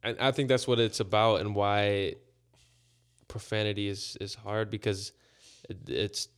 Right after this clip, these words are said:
the Bible says, like, um, we should be saying what is helpful for building others up. And if what we say is offensive, which is, like, a lot of profanity is offensive, I think that's the problem. It's not the word itself, right? Because saying the F word,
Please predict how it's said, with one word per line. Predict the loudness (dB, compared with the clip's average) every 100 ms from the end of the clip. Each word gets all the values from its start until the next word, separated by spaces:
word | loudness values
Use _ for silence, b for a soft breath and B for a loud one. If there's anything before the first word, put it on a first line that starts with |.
| -18 -16 -16 -8
the | -2
Bible | 0 0 -2
says, | -2 -2 -2
like, | -6 -6 -14 -20 _ -4
um, | -2 -2 -4 -8
we | -4
should | -4 -6 -8
be | -6
saying | -2 -2 0
what | 0
is | 0
helpful | -2 -2 -2 -2
for | -4
building | -2 -2 -2 -4
others | -4 -4 -4
up. | -4 -4
And | -4
if | -4 -6
what | 0 2
we | 2
say | 0 2
is | 2
offensive, | -2 -4 -4 0 -2 -2 -8 b b b -12
which | -8
is, | -6
like, | -4
a | 0
lot | -2
of | -2
profanity | -8 -6 -6 -6
is | -8 -8
offensive, | -4 -2 -2 0
I | 0
think | 0 -2
that's | -2 -4
the |
problem. | -8 -8 -4 -4
It's | -4 -2
not | -2
the | -2
word | -2 -2 -2
itself, | -8 -6 -4 -4 -10 b b b b b b
right? | -2 0 -2
Because | -4 -4 -4
saying | -6 -4 -4
the | -2 0
F | -2 0
word, | -2 -2 -6